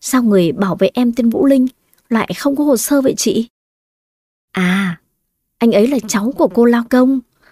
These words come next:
Cô ấy đã xin ông chủ tịch rồi ạ." "Dù là ai cũng phải có giấy tờ chứ, bảo anh ta đưa căn cước đi." "Chị cũng bảo rồi, nhưng không thấy bảo là mấy tháng trước nhà anh ta bị cháy rụi, giấy tờ cháy hết, anh ta chưa làm kịp ý."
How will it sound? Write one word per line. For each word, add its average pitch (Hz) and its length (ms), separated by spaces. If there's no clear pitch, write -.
Cô 226 100
ấy 214 500
đã 208 180
xin 254 280
ông 233 180
chủ 220 220
tịch 202 180
rồi 196 140
ạ." 214 320
"Dù 185 220
là 120 100
ai 220 440
cũng 226 140
phải 254 160
có 190 80
giấy 220 260
tờ 233 220
chứ, 294 260
bảo 175 140
anh 160 100
ta 233 120
đưa 233 160
căn 240 200
cước 330 200
đi." 247 200
"Chị - 180
cũng - 180
bảo 247 160
rồi, 190 400
nhưng 269 120
không 277 140
thấy 262 140
bảo 254 260
là 185 340
mấy 208 180
tháng 269 180
trước 339 280
nhà 208 140
anh 151 140
ta 220 160
bị 202 160
cháy 220 180
rụi, 269 360
giấy 202 280
tờ 202 260
cháy 196 220
hết, 269 220
anh 233 160
ta 226 340
chưa 277 120
làm 254 180
kịp 202 240
ý." 294 260